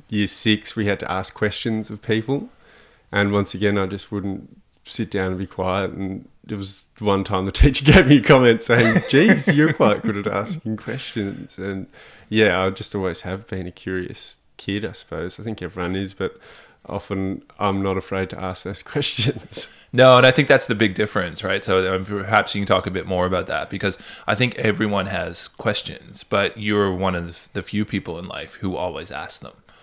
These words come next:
Speaker 1: Yeah, I just think there's so much to learn. Um, every time I haven't asked the question, I've always wished I've asked that question. I think that's,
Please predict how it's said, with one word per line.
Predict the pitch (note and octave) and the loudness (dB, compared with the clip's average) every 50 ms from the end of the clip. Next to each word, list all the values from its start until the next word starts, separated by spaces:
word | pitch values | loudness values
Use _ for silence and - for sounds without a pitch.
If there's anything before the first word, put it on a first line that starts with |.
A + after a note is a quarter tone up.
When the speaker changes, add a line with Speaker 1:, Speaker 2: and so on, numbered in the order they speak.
| _ _ - _ - | _ _ -20 _ -2
Speaker 1:
Yeah, | A#2 A2+ C3 C3 A#2 | 2 4 6 6 6
I | G#2+ | 6
just | A2 - - | 4 2 0
think | B2+ A2+ A2 | 0 0 0
there's | A2+ G2+ | -2 -2
so | - - G#2+ | 2 4 4
much | G#2 G#2 G2 - - | 4 4 2 0 -4
to | G#2 | -2
learn. | G2+ G#2 G#2 G2+ G#2 G#2+ A2 G#2+ - _ _ - | 0 2 2 4 2 2 0 -2 -6 _ _ -2
Um, | G2+ G#2 G2+ G2 G2 G2+ - | 0 2 2 2 2 0 0
every | A2+ A2 G#2+ G#2+ | 0 0 0 0
time | G#2+ A2 G#2+ G2+ G2+ | 0 0 0 0 0
I | F#2 | -2
haven't | - G#2+ G2+ G2 G#2 G#2 | 0 0 0 2 2 0
asked | G#2 G2+ G2 G2 - - | 0 0 -2 -2 -4 -8
the | G#2+ | -12
question, | - - G#2 F#2+ - - G#2 | -6 -6 -6 -6 -4 -6 -6
I've | F#2+ G2 | -6 -4
always | G2 G2 G2 G2 F#2+ F2+ | -2 -2 0 -2 -2 -2
wished | F#2+ G2+ G2 F#2+ - - | -2 -2 -2 -2 -4 -6
I've | F#2+ F#2 F2+ | -6 -6 -6
asked | F#2 E2+ F2 F2+ - - | -6 -6 -6 -8 -8 -10
that | F2 - - | -12 -14 -12
question. | - G#2+ F#2 F2+ - - F2+ F2 | -12 -12 -12 -12 -12 -12 -10 -10
I | F2 F#2 | -10 -10
think | - - G#2 G2 F2+ | -10 -8 -8 -8 -8
that's, | - - F2 - - - | -8 -10 -12 -12 -12 -20